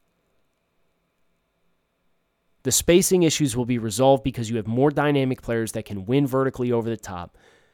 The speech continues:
And you're hoping that Tua Tagovailoa, I mean, he can't be worse than what he was last year. He just can't. You have to be able to develop as a player. And the Dolphins' environment and their coaching is too good for a player to regress from year one to year two when he showed plenty of promise in year one.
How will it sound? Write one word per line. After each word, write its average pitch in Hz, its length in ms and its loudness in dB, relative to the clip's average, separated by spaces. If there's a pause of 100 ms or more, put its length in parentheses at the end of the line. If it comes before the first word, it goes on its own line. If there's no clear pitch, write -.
(320)
And 107 120 -12
you're 98 120 -10
hoping 127 600 2
that 127 160 -6
Tua 139 200 0
Tagovailoa, 131 800 0
I - 40 -12
mean, 143 120 -4
he 131 120 -8
can't 165 300 2
be 131 120 0
worse 113 240 -4
than 104 80 -10
what 95 80 -10
he 90 40 -12
was 82 180 -16
last - 220 -18
year. - 80 -16
He 95 40 -16
just - 180 -6
can't. - 380 -10 (680)
You 135 120 -4
have 127 260 0
to 143 80 -4
be 123 120 -2
able 123 140 0
to 113 60 -2
develop 98 400 -8
as 92 100 -14
a - 60 -18
player. - 320 -20 (1200)
And 117 100 -4
the 113 60 -4
Dolphins' 147 440 4
environment 127 560 2
and 113 120 -10
their 104 80 -8
coaching 143 420 0
is 107 140 -6
too 170 220 2
good 143 280 6 (320)
for - 140 -8
a 110 60 -4
player 143 280 2
to 139 140 -8
regress 117 400 -2
from 107 180 -6
year 120 160 0
one 117 220 -2
to 113 60 -4
year 110 160 -4
two 117 200 -6
when 104 120 -6
he 95 100 -8
showed 135 320 0
plenty 156 320 2
of - 180 -4
promise 123 560 0
in 123 200 -4
year 120 120 0
one. 101 240 -8